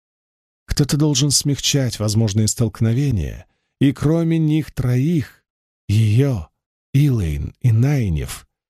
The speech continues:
делать это некому. Только бы им самим при этом не обгореть. «Я не могу, Ранд, не имею права, это не моя тайна».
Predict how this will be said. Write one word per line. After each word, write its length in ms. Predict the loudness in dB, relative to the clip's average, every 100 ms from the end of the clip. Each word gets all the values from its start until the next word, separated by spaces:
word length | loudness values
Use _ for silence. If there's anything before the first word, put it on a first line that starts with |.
| _ _ -2
делать 460 | 2 4 2 -2 -4
это 160 | 0
некому. 600 | 0 -2 -4 -6 -8 -10 _ _ _ _ _ _ _
Только 420 | 0 0 0 -4
бы 180 | 0 0
им 140 | 0 -2
самим 460 | -2 0 0 0
при 160 | 0 -2
этом 240 | -2 -2
не 80 | -2
обгореть. 720 | -2 -2 -2 -2 -4 -8 -8 _ _ _ _ _ _ _ _ _ _ _ _ 2
«Я 180 | 4 4
не 100 | 4
могу, 300 | 2 0 -2
Ранд, 400 | -2 -4 -8 -20 _ _ _ 2
не 200 | 4 4
имею 240 | 2 -2
права, 440 | -4 -6 -8 -14 _ _
это 220 | -2 2
не 220 | 2 2
моя 360 | 0 0 -2 -4
тайна». 560 | -4 -6 -4 -6 -8